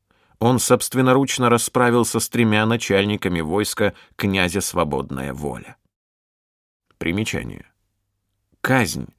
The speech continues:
оружие Божие, Слыша гром Слова Божия, видя убиение греховных помыслов, совесть и разум пребывают в тревоге.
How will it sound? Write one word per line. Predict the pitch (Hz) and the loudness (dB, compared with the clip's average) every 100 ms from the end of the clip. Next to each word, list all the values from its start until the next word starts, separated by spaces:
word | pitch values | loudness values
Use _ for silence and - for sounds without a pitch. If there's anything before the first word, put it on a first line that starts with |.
| _ _ _ | _ _ _
оружие | 107 123 151 98 82 71 | 0 2 0 -2 -2 -4
Божие, | 64 60 62 50 - _ _ _ - - _ | -6 -8 -10 -14 -16 _ _ _ -20 -20 _
Слыша | - 107 113 107 104 98 - | -4 2 2 2 2 2 0
гром | 90 101 101 98 | -2 2 2 0
Слова | - 92 85 87 | -2 -2 2 2
Божия, | 87 95 95 98 95 - - - | 2 0 0 -4 -6 -16 -20 -8
видя | 92 95 131 123 123 | -2 2 4 4 2
убиение | 110 107 117 123 127 113 | 0 2 2 4 2 2
греховных | 95 101 - 90 76 73 | 2 -2 -2 -4 -4 -8
помыслов, | - 110 123 - 117 113 - _ - | -2 0 0 0 0 -2 -4 _ -16
совесть | - - 147 127 117 - | -6 2 4 4 0 -4
и | - | 0
разум | 104 107 156 131 139 127 _ _ | 0 2 0 0 -2 -2 _ _
пребывают | 107 92 92 78 80 78 | 0 2 2 2 0 -4
в | - | -10
тревоге. | 120 113 107 127 80 57 | -2 0 0 -2 -2 -10